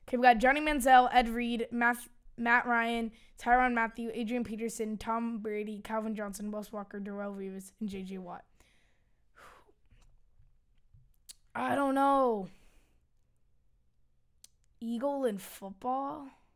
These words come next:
Does it mean, like, they have good Hawkeye vision?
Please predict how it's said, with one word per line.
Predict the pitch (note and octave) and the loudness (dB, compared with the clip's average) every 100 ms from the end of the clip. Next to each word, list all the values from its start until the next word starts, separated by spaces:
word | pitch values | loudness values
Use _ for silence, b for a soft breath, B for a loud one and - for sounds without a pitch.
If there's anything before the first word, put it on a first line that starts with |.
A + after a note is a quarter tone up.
| _ _ _ _ _ _ _ _ | _ _ _ _ _ _ _ _
Does | - | -6
it | B3+ | -4
mean, | C4 | -2
like, | A#3+ G#3 - | -2 -4 -8
they | A3 | -6
have | A3+ G3 | -4 -4
good | G#3 G#3+ | -4 -6
Hawkeye | G3 - - G#3 - A#3+ | -8 -12 -8 -8 -4 -6
vision? | A#3+ B3+ B3 C#4 C#4 | -4 -6 -6 -8 -10